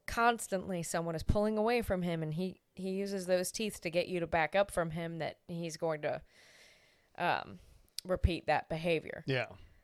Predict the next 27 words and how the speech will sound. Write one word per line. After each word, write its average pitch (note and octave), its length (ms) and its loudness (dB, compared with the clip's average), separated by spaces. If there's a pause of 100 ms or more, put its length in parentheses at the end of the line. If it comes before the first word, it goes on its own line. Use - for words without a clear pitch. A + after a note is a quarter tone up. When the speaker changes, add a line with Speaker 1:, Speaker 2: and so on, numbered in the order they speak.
(1500)
Speaker 1:
That's F3 200 2
what A3+ 100 0
corgis C4 380 4
are F#3+ 100 8
like. F3 380 4
Speaker 2:
Mm, D#3 120 -2 (280)
yeah, F#3 160 12
Speaker 1:
They're D3+ 100 12
not G#3+ 120 12
Speaker 2:
and D3+ 100 4
Speaker 1:
just B3+ 200 6
the A3+ 120 2
fluffy A#3+ 340 4
butts B3 320 6
you A#3+ 120 -2
see A#3+ 200 -2
on A#3 160 0
YouTube. G3 540 -2
Speaker 2:
No, D#3 280 12
and, C3+ 460 -2 (100)
and D3 140 0
I C#3+ 60 2
think G#3+ 260 -2
it's D#3 160 2
also C#3+ 720 4
interesting C3 640 -2 (100)
that A#2 200 -2